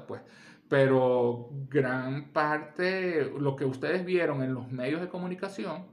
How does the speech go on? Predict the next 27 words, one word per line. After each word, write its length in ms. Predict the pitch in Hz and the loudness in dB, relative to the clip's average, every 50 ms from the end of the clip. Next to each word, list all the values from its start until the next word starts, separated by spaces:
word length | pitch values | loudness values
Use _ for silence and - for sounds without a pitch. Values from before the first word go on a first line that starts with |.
| - - - - - - - - - _ - | -20 -20 -20 -20 -20 -20 -20 -20 -20 _ -4
era 320 | 110 120 120 127 135 131 | -2 0 2 2 0 0
que 100 | - 143 | -2 0
la 120 | 147 147 | 0 2
Guardia 260 | 139 131 123 120 135 139 | 2 2 2 2 0 -2
Nacional 420 | 143 143 - 143 127 117 120 160 | -2 -4 -4 -4 -2 -2 -2 -2
estaba 300 | 180 - - 127 131 131 | -4 -2 -2 0 0 0
asesinando 680 | 135 135 165 160 - - 151 139 135 123 127 127 135 151 | 0 -2 -6 -8 -8 -6 -4 -2 -2 -2 -2 -4 -6 -6
indiscriminadamente 920 | 165 160 151 - - 120 113 113 117 117 113 113 117 117 120 120 120 120 | -6 -6 -6 -6 -4 -4 -2 0 0 0 0 0 -2 -2 -4 -4 -4 -4
a 40 | |
las 120 | 113 117 113 | -6 -6 -6
personas, 580 | - 107 - - 135 135 135 113 104 - - | -8 -10 -8 -4 -4 -4 -4 -4 -6 -10 -12
¿no? 180 | - - - - - - - - - - | -14 -16 -16 -18 -20 -20 -20 -20 -20 -20
Entonces, 320 | _ - 117 - - 139 135 - - - - - - - | _ -18 -14 -12 -12 -12 -12 -14 -18 -20 -20 -20 -20 -20
fueron 360 | - - - 117 117 135 147 143 | -20 -10 -6 -4 -2 -2 -2 -2
ustedes 540 | 131 120 - - - 131 170 208 180 147 | -4 -6 -6 -4 -2 0 0 0 0 0
los 120 | 139 113 117 | -2 -6 -8
que 80 | 120 | -10
estaban 320 | 117 - 113 107 113 120 127 | -8 -6 -4 -4 -4 -4 -6
viendo 520 | 123 123 123 123 127 120 - - - - | -6 -8 -8 -6 -6 -6 -6 -8 -12 -14
propaganda. 640 | - 120 117 117 113 101 104 107 107 101 98 - - - - - - _ - _ _ _ _ _ _ - | -12 -12 -10 -10 -8 -8 -8 -10 -10 -12 -14 -16 -18 -20 -20 -20 -20 _ -20 _ _ _ _ _ _ -16
Nosotros 380 | 117 110 - - - 117 117 131 | -14 -12 -10 -8 -8 -6 -6 -6
aquí 120 | 131 139 | -6 -6
en 80 | 139 147 | -4 -4
Venezuela 320 | 147 135 135 - 131 127 | -4 -4 -4 -4 -6 -6
estábamos 400 | 131 - 131 127 131 135 135 135 | -4 -2 -2 -2 -2 -2 -2 -2
viendo 240 | 139 131 131 135 135 | -2 -2 -2 -2 -2
algo, 360 | 131 131 135 135 135 135 - | -2 -2 -2 -4 -4 -6 -10